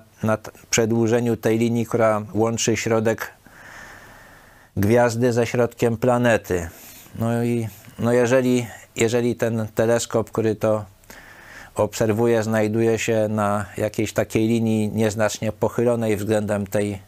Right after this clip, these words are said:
tej prostej, właśnie przechodzącej przez, przez środek gwiazdy i środek planety, no to też coś zobaczy. No jeżeli jest bardziej odchylony, to, no to już nie zobaczy. Także to jest jednym z powodów,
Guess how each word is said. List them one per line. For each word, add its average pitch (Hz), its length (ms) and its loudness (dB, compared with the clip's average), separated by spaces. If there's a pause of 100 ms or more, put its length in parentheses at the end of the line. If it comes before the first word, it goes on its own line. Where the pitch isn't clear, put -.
(1120)
tej 110 160 2
prostej, 110 400 0
właśnie 107 300 0
przechodzącej 107 680 0
przez, - 440 -4 (360)
przez 107 200 -2
środek 101 460 -2 (120)
gwiazdy 107 400 0
i 110 40 -2
środek 107 360 -2
planety, 113 440 0
no 113 140 0
to 110 140 -2
też - 220 -2
coś 110 280 -2
zobaczy. 104 640 0 (800)
No 110 80 0
jeżeli 117 340 2
jest 113 180 0
bardziej 117 380 0
odchylony, 117 600 0
to, 107 320 -2 (1000)
no 104 80 -2
to 110 140 -2
już 104 200 -2
nie 110 180 2
zobaczy. 98 640 0 (1000)
Także 104 320 -2
to 110 140 -2
jest - 380 -4 (880)
jednym 104 320 0
z - 60 -10
powodów, 107 720 -2